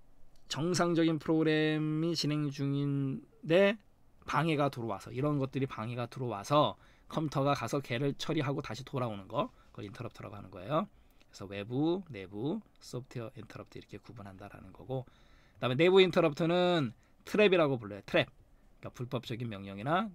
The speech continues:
데이터 사용할 때 발생하는데 내부 인터럽트는 트랩이라고도 한다라는 거, 맞다 틀리다 나올 수 있으니까 이런 거 좀 조심하시고요. 인터럽트.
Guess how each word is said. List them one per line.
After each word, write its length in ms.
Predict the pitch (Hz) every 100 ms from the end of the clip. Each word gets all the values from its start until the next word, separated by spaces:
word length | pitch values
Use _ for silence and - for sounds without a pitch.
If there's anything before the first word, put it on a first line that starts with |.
| -
데이터 320 | 104 101 107
사용할 320 | - 117 104
때 100 | 117
발생하는데 720 | 110 98 107 95 98 160 139 - - -
내부 340 | 120 127 135 143
인터럽트는 520 | 117 117 - 104 104 _ _
트랩이라고도 640 | - 190 165 131 101 110
한다라는 720 | 110 107 101 110 107 104 95
거, 160 | 139 151 - -
맞다 240 | - 147 165
틀리다 400 | 156 147 113 - _ - _ _ _ -
나올 180 | 110 104
수 100 | -
있으니까 380 | 107 - 104 120
이런 160 | 98
거 80 | 98
좀 160 | 101 101
조심하시고요. 580 | - - 131 135 - 113 - - - - - -
인터럽트. 840 | 98 - 98 - - 98 110 165